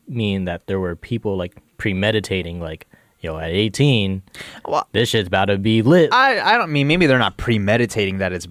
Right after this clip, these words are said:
Speaker 2: like they
Speaker 1: Like,
Speaker 2: just
Speaker 1: they're
Speaker 2: prob-,
Speaker 1: waiting
Speaker 2: they
Speaker 1: for
Speaker 2: probably
Speaker 1: it.
Speaker 2: just, okay, maybe, yeah, there are people for sure that were waiting for that. But what about the people that were just curious, that just were like, "Oh, shit, she has an OnlyFans? Uh, interesting. Let me sign up."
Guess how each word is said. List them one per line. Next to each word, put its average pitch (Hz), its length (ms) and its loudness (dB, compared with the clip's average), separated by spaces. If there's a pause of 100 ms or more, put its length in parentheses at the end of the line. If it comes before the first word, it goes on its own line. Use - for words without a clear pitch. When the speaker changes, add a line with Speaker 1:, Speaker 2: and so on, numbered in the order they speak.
Speaker 2:
like 110 220 -2
they 120 80 2
Speaker 1:
Like, 127 80 4
Speaker 2:
just 135 140 4
Speaker 1:
they're 131 80 4
Speaker 2:
prob-, 131 120 4
Speaker 1:
waiting 131 280 2
Speaker 2:
they 151 140 2
Speaker 1:
for 165 60 0
Speaker 2:
probably 185 260 2
Speaker 1:
it. 160 40 -4
Speaker 2:
just, 160 420 -2
okay, 151 200 2
maybe, 180 200 2
yeah, 139 220 4
there 127 160 4
are 147 200 4 (160)
people 120 340 -2
for 117 160 0
sure 90 280 -2
that 90 200 -2
were 98 160 0
waiting 95 280 0
for 92 140 -10
that. 78 240 -8
But 123 220 0 (120)
what 151 120 0
about 156 180 4
the 156 60 4
people 156 220 2
that 147 120 6
were 139 80 2
just 131 180 0
curious, 139 400 2
that 101 200 0
just 110 340 -6
were 107 140 -4
like, 110 160 0
"Oh, 139 160 2
shit, - 260 -2 (280)
she - 140 -4
has 123 80 2
an 123 80 0
OnlyFans? 160 680 2
Uh, 98 580 2 (340)
interesting. 113 500 -2
Let 92 100 -2
me 113 60 2
sign 127 200 0
up." 95 200 -4